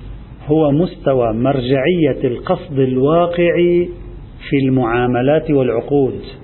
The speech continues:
هذا بحث ثاني، لا، لا تخلطوا بين البحثين.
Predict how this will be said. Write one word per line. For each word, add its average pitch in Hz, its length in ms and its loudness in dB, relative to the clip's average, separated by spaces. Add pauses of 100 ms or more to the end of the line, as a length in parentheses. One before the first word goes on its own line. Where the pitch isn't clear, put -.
(160)
هذا 127 200 0
بحث 127 160 -4 (140)
ثاني، 147 300 4
لا، 113 380 0
لا 160 320 0
تخلطوا 147 500 0
بين 139 200 0
البحثين. 120 560 -4